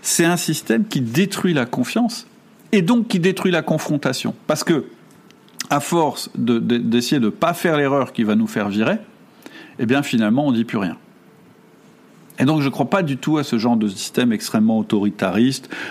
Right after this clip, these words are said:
Euh, je crois pas du tout au système du, du panier de crabes. Mais une fois que j'ai dit ça, pa-, parce que pour moi, à l'intérieur de l'équipe, c'est ça que je, je voulais dire, c'est que il faut qu'on soit en sécurité. C'est-à-dire que pour qu'il y ait de la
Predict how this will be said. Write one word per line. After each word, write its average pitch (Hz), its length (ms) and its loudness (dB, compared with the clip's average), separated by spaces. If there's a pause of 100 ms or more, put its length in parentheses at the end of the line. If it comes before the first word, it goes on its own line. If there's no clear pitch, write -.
(160)
Euh, 101 80 -4
je 98 80 -8
crois 117 180 0
pas 143 120 2
du 120 120 2
tout 131 160 0
au 117 60 4
système 120 400 0
du, 98 140 -4
du 104 160 -4
panier 104 280 0
de - 60 -12
crabes. - 280 -10 (1300)
Mais 117 100 2
une 160 80 2
fois 220 180 2
que 196 40 0
j'ai 143 160 2
dit 107 160 0
ça, 208 360 -2 (200)
pa-, - 100 -2
parce 156 200 -2
que 190 80 2
pour 185 200 2
moi, 180 200 4
à 139 60 4
l'intérieur 117 420 2
de 107 80 2
l'équipe, 104 360 0
c'est - 120 -6
ça 113 200 0
que 104 60 0
je, 98 220 -6
je 104 140 -6
voulais 98 260 -2
dire, 220 180 0
c'est 113 160 -2
que 107 180 0 (280)
il - 80 0
faut 214 140 2
qu'on 160 120 2
soit 190 160 0
en 165 60 2
sécurité. 165 680 0 (580)
C'est-à-dire 170 680 0
que 117 240 2 (320)
pour 208 220 2
qu'il - 180 2
y - 20 6
ait 165 60 4
de 123 100 0
la 104 180 0